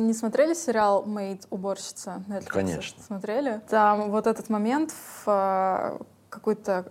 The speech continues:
Speaker 1: когда он подходит к ней, там отец сидел, дочка, по-моему, их сидела за обеденным столом. И вот, э, парень-абьюзер, он подходит к своей девушке и говорит: «Сядь за стол,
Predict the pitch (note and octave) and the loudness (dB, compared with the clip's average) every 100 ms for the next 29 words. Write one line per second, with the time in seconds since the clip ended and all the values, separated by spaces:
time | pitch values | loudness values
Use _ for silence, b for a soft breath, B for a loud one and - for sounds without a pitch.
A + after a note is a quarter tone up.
0 | - G#3+ G#3+ G3+ G#3 G#3 - D4+ C4 - | -2 2 4 2 0 2 4 4 2 -4
1 | G#3+ G3 G#3+ G#3 G3 - D#4 D4+ - A#3+ | -2 -2 0 -2 -2 0 2 2 0 -4
2 | G#3 A3 G#3+ G#3 F#3+ A#3+ B3+ - G#3+ G#3 | 0 2 4 4 4 4 2 0 -10 -6
3 | G3+ G3+ G3 F#3+ F#3 F3+ - F#3 G#3 G#3+ | -4 -4 -4 -4 -6 -8 -14 -6 -2 0
4 | F#3 F#3+ F3+ F#3+ F#3+ F#3 - G3+ G#3 B3+ | 0 -2 -2 -4 -6 -10 -4 -2 0 0
5 | C4+ C#4 G#3+ G#3 G#3 G#3+ - G3 F#3+ F#3+ | -2 -2 0 0 0 -6 -10 -4 -2 -2
6 | F#3 G#3+ G3+ F#3 F#3 F#3 G3+ D4 D4+ G#3 | 6 8 8 6 0 0 0 2 2 0
7 | G3 G3+ - G3+ F3+ F3 - - F3+ F3+ | -2 -6 -4 -4 -4 -6 -12 -10 -8 -2
8 | B3+ C#4 - F3+ F#3+ F3+ F3+ - - C4 | 0 0 -6 -8 -6 -6 -8 -10 -2 0
9 | C4 F#3+ F#3+ - F#3+ F3 | 0 0 -2 -2 0 2